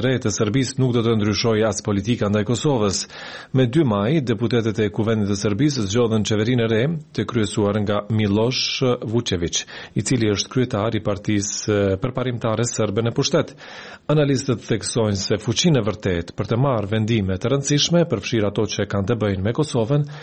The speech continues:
e ka presidenti Vučić. E dëgjojmë në vazhdim Shkëlqim Hysenajn.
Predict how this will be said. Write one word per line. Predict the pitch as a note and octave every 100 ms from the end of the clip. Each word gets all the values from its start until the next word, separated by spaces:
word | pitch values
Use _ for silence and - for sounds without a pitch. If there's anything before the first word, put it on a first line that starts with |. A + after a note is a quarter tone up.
| - -
e | B2
ka | A#2+ - B2+
presidenti | - A2+ G2+ G2+ B2
Vučić. | C#3 - C3+ - - - - - -
E | C#3
dëgjojmë | C3 A#2+ D3+ C#3
në | A#2+
vazhdim | A#2+ G#2 C#3+ D3+
Shkëlqim | - B2 - A#2 A#2
Hysenajn. | B2+ - E2+ D#2 D2